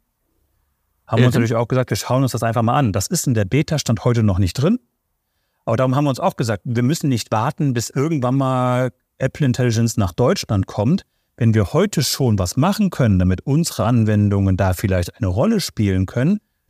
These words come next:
Speaker 1: dann schauen wir uns natürlich frühzeitig den Technologie-Stack an. Und darum haben wir es bei uns installiert und uns damit beschäftigt.
Speaker 2: Mhm. Jetzt haben wir noch ein paar praktische Ideen und Erkenntnisse ja schon gestreift.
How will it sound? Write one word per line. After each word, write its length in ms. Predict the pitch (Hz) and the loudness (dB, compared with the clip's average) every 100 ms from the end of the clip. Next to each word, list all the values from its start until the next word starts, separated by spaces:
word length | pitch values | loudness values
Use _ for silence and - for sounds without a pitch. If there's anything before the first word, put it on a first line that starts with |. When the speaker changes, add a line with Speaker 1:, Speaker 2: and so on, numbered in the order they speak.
| - | -6
Speaker 1:
dann 100 | 98 | -4
schauen 220 | - 127 | 0 0
wir 40 | |
uns 100 | 139 | 0
natürlich 220 | 107 107 | 0 -2
frühzeitig 840 | - 139 135 - 110 110 - - 131 | 0 -2 -2 -2 -2 -2 -4 -6 -4
den 180 | 120 107 | 0 -2
Technologie-Stack 840 | - 110 107 98 131 147 - 87 | -2 -2 0 0 0 -2 -2 -6
an. 200 | 92 120 - _ _ _ _ | -6 -10 -12 _ _ _ _
Und 160 | - 95 | -4 0
darum 260 | 98 120 104 | 2 2 0
haben 100 | 107 | 0
wir 40 | |
es 80 | 104 | 0
bei 140 | - | -2
uns 120 | 101 | -2
installiert 440 | - 98 104 131 - | -2 -4 -2 -2 0
und 80 | 123 | -2
uns 100 | - | 0
damit 240 | 107 104 | -2 0
beschäftigt. 500 | - - - - - _ _ _ _ _ _ _ _ - | -4 -4 -8 -8 -10 _ _ _ _ _ _ _ _ -4
Speaker 2:
Mhm. 260 | 123 165 - _ _ _ - _ _ - | -2 -2 -4 _ _ _ -20 _ _ -8
Jetzt 140 | 160 180 | -4 -2
haben 80 | |
wir 80 | 190 | 0
noch 60 | 180 | -2
ein 100 | 156 | -2
paar 240 | 165 185 | -2 -2
praktische 500 | - 196 - 180 - | -4 -8 -4 -6 -2
Ideen 480 | 190 165 156 160 185 | -2 -2 -4 -2 -2
und 120 | 165 | -2
Erkenntnisse 560 | 160 - 160 180 175 170 | -4 -4 -4 -2 -4 -4
ja 80 | 147 | -4
schon 180 | 156 147 | -4 -6
gestreift. 720 | 127 - 131 190 262 - | -8 -6 -2 -2 -4 -12